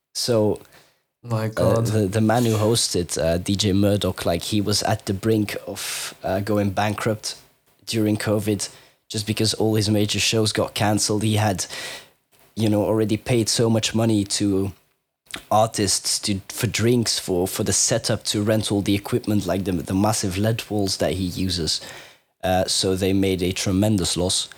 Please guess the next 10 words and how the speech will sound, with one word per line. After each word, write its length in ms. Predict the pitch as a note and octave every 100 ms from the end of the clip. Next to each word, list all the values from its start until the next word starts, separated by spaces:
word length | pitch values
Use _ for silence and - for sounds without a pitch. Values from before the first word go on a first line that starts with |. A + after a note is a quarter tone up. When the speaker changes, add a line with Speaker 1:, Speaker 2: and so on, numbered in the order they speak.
| - _ -
Speaker 1:
So 200 | - A2
I 40 |
wouldn't 340 | G2+ A#2+ A2 F#2+
wanna 180 | G2+
see 420 | F2+ - F#2+ F2+ -
another 320 | G2+ G2 F#2+
event 280 | F2 F#2+ E2
get 200 | E2+ -
cancelled 420 | F#2 F#2 - E2
again. 340 | D#2+ E2+ E2+